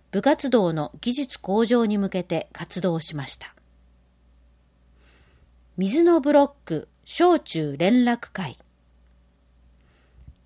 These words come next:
三校の校長と教務主任が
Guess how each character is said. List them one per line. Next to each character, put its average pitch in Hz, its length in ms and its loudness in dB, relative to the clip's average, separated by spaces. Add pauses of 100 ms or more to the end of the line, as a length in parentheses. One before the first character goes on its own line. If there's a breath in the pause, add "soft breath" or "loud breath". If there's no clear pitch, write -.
(120)
三 339 300 2
校 208 260 0
の 165 140 -2
校 220 260 2
長 196 280 0
と - 340 -2
教 226 160 -2
務 269 200 4
主 254 160 -2
任 196 280 0
が 139 180 -8